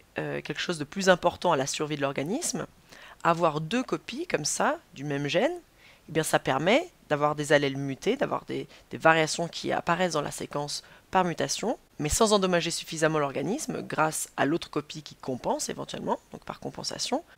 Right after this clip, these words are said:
conserver une version mutée, donc, euh, conserver un allèle différent pour ce gène. Donc ça c'est la première façon dont la reproduction sexuée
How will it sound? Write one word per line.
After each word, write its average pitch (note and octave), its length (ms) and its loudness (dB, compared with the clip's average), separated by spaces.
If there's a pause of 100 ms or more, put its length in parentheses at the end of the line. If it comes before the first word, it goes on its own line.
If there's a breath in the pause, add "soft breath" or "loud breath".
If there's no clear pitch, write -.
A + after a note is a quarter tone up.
(120)
conserver F#3 440 6
une F3 120 2
version E3+ 480 2
mutée, D#3 400 0
donc, E3+ 240 -4
euh, C3+ 60 -6
conserver D3+ 400 -2
un D#3 100 2
allèle C#3+ 260 0
différent D#3+ 560 -2 (160)
pour - 140 -12
ce A#3 160 0
gène. F3+ 300 2 (340)
Donc D3 100 -4
ça C4 100 0
c'est - 120 0
la - 60 2
première B3 300 4
façon A#3 360 -2 (140)
dont F#3+ 100 2
la E3 80 6
reproduction D3 500 -4
sexuée - 440 -6